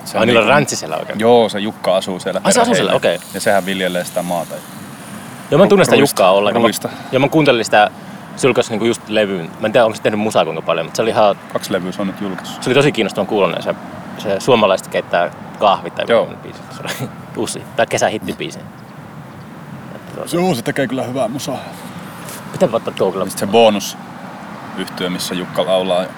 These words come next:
Speaker 1: soittaa, mitä se soittaa, kiittareita. Se oli kans siellä, se on vissiin ollut joka vuosi siellä Myllyrokissa keikalla, se cover-bändi.
Speaker 2: Mm. Onks
Speaker 1: Manneri
Speaker 2: nyt
Speaker 1: Lauri soittaa siinä rumpuja ja ketähän siinä muita on. Lare Ville soittaa bassoa.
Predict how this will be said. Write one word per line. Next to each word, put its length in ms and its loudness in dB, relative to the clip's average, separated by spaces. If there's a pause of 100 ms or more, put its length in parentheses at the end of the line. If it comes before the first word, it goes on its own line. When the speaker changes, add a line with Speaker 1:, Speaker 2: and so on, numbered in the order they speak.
(160)
Speaker 1:
soittaa, 380 -4
mitä 280 0
se 80 -10
soittaa, 360 -8
kiittareita. 580 -4 (340)
Se 60 -6
oli 100 -4
kans 220 -2
siellä, 220 0
se 120 -4
on 80 2
vissiin 220 0
ollut 120 2
joka 220 2
vuosi 220 -4
siellä 200 -2
Myllyrokissa 600 -2
keikalla, 400 -2 (100)
se 160 -16
cover-bändi. 520 2 (360)
Speaker 2:
Mm. 220 -4 (1000)
Onks 140 2
Speaker 1:
Manneri 260 6
Speaker 2:
nyt 100 2
Speaker 1:
Lauri 240 4
soittaa 380 -2
siinä 160 -2
rumpuja 460 -2
ja 100 -4 (560)
ketähän 300 -6
siinä 160 -8
muita 280 -6
on. 60 -10 (960)
Lare 300 6
Ville 220 -2
soittaa 320 -2
bassoa. 380 -6